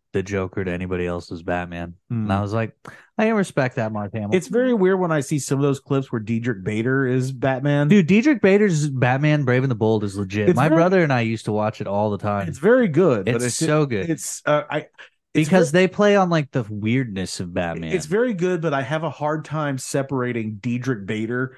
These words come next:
Speaker 2: <laughs>
Speaker 1: Right.
Speaker 2: 'Cause I, I just always think of, like, the Drew Carey show or
Speaker 1: Yeah.
Speaker 2: I think about, uh, Office Space.
Speaker 1: Two chicks at the same time.
Speaker 2: <laughs> Hey,
Speaker 1: Yeah.
Speaker 2: hey, Peter Man.
Speaker 1: Yeah.
Speaker 2: Channel seventeen.
Speaker 1: But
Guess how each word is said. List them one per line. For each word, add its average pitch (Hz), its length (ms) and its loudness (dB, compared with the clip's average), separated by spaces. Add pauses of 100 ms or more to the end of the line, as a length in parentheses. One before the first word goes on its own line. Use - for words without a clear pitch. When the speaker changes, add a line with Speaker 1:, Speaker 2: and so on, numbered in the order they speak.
Speaker 2:
<laughs> - 100 -14 (280)
Speaker 1:
Right. 117 380 2 (220)
Speaker 2:
'Cause 165 180 2
I, 147 160 2 (140)
I 165 140 2
just 170 180 -6
always 151 300 0
think 143 160 -2
of, 110 200 0 (480)
like, 120 320 0 (280)
the 139 160 0
Drew 131 220 2
Carey 139 380 -2
show 127 680 -2
or 120 480 0
Speaker 1:
Yeah. 113 60 -2
Speaker 2:
I 117 60 0
think 127 240 -4
about, 110 480 0
uh, 101 420 -6
Office 120 320 -4
Space. - 500 -12
Speaker 1:
Two 104 200 -6
chicks 110 340 -4
at - 80 -12
the - 60 -16
same 101 340 -4
time. 110 360 -2 (120)
Speaker 2:
<laughs> - 100 -20
Hey, 247 200 2
Speaker 1:
Yeah. - 140 -6 (120)
Speaker 2:
hey, 262 220 0
Peter 294 280 0
Man. 254 340 0 (600)
Speaker 1:
Yeah. 104 520 -6
Speaker 2:
Channel 262 200 2
seventeen. 254 800 0 (460)
Speaker 1:
But 185 640 -6